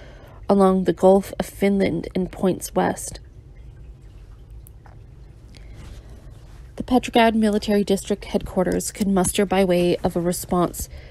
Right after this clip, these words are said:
was a telegraphed warning that Ecolons loyal to the government and the Central Executive Committee are in transit from the front. Some of the ultimately most important steps taken by the left at this time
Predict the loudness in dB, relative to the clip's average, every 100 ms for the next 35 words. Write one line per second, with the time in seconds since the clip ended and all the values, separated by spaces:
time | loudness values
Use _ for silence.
0 | -20 -20 -20 -20 2 4 4 2 4 6
1 | 6 4 0 0 2 2 0 0 0 0
2 | 0 2 2 4 4 0 0 2 2 2
3 | 0 4 4 4 0 0 -2 -2 -4 0
4 | -2 -2 -6 -4 -4 -6 -2 0 2 0
5 | 2 2 0 -2 0 0 -2 -2 -4 -4
6 | -2 -2 -2 -6 -16 -20 -20 -20 -20 -20
7 | -20 -20 -20 -20 -18 -18 -18 -2 4 4
8 | 4 2 4 2 4 0 2 2 2 2
9 | 2 2 0 -2 -2 0 0 0 -2 -8
10 | -2 -2 -2 -10 -6 -4 -2 0 0 0
11 | 2 2 0 -2 -2 -4 -8 -4 0 0